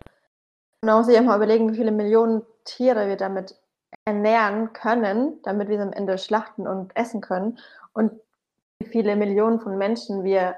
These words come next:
vor Hungerstod retten können, wenn wir ihnen was zu essen geben könnten. Ich finde das halt so pervers, dass wir einfach viel mehr auf das Tier, auf diese, auf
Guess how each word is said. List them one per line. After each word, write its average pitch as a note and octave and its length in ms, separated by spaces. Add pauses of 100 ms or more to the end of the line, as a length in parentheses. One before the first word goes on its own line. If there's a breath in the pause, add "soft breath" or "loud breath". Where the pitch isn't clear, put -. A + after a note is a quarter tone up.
(180)
vor F#3+ 160
Hungerstod F#3 640 (100)
retten E3+ 320
können, F3 320
wenn F3 140
wir E3+ 80
ihnen F3 120
was F#3 160
zu A3 80
essen F3+ 220
geben F3+ 160
könnten. F3+ 300
Ich F#3 100
finde G#3+ 180
das G3 80
halt F#3+ 140
so F3+ 80
pervers, F#3 420
dass - 180
wir F#3 120
einfach F#3+ 280
viel F#3+ 200
mehr F3+ 240
auf F3+ 100
das F3 200
Tier, F#3 420 (400 loud breath)
auf G#3 100
diese, G3+ 400
auf F#3+ 80